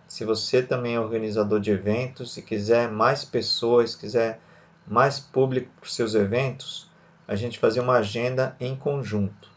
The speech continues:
Aqui eu tenho alguns eventos regulares que acontecem toda semana e um deles é esse P N L Ikigai. Ok?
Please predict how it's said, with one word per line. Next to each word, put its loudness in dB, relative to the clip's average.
Aqui -2
eu 4
tenho 0
alguns -2
eventos -2
regulares 2
que -10
acontecem -4
toda 8
semana -2
e -8
um -6
deles 0
é 4
esse -2
P -4
N -6
L -2
Ikigai. -2
Ok? 4